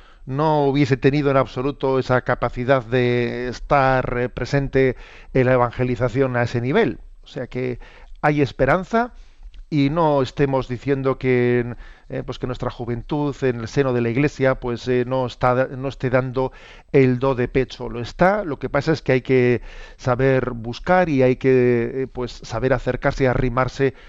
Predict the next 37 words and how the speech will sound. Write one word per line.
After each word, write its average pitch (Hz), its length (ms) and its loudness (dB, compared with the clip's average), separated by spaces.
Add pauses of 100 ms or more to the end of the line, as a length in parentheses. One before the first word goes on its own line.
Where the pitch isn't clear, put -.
(300)
a 127 80 0
buenos 131 400 -2
árboles 147 400 0
para 123 220 0
que 123 140 -2
den 123 300 -2
buena 113 300 -4
sombra. 95 500 -14 (720)
Bueno, 127 240 -8
pues 107 320 -12
yo 139 120 -4
creo 135 200 -2
que 123 420 2 (300)
este, 127 560 -2
esta - 160 0
introducción 131 580 -2
que - 80 -6
hemos 117 200 -6
hecho 151 340 -6 (600)
so-, - 360 -8 (180)
terminaría 123 680 0
con 131 100 -2
la 117 80 -2
siguiente 120 400 -4
reflexión. 95 680 -10
Yo 131 160 -4
soy 135 260 -2
amante. 123 720 -2
Es - 180 -6
que 208 200 -2
la 170 180 0
palabra 151 440 0
amante 151 480 -2
significa 147 500 -4
el 147 160 2
que 123 160 -2
ama. 131 260 -4